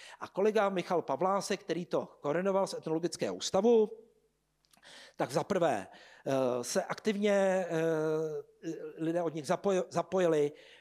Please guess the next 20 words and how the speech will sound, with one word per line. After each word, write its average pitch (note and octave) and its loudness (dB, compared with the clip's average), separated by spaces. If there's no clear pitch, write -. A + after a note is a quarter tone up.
do D#3+ 2
mezinárodní F#3 0
agendy E3 -2
kolem F#3 0
portálu E3 0
obecně D#3 0
o A#2+ -2
imigraci, F3+ -2
kde D#3 0
samozřejmě C#3+ -2
ta C3+ -4
imigrace C#3+ -4
z C#3+ -10
Ukrajiny D3 -4
získala C#3+ -4
velkou C#3 -6
význam D3+ -6
a A#2+ -6
stali F3+ 2
se G3 2